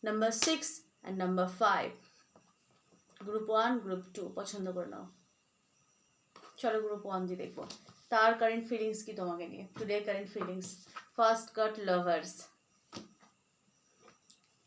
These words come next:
আচ্ছা, আজ সারাদিন কিন্তু চন্দ্র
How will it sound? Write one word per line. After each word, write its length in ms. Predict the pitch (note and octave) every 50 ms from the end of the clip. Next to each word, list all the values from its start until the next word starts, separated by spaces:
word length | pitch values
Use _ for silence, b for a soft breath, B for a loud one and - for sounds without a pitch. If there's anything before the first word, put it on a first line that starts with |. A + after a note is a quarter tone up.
| _ _ _ _ - - - _ - - - - _ _ b b b b b b b b b b b b b -
আচ্ছা, 160 | A#3+ - C4 A3+ G#3+ A3
আজ 80 | B3 B3+ - -
সারাদিন 380 | A#3 G#3 G#3+ G#3+ A3+ B3+ B3+ B3 -
কিন্তু 220 | C4 A#3+ A#3 C4 C4+ - -
চন্দ্র 320 | A#3 F#3 F#3 G#3 A3+ A#3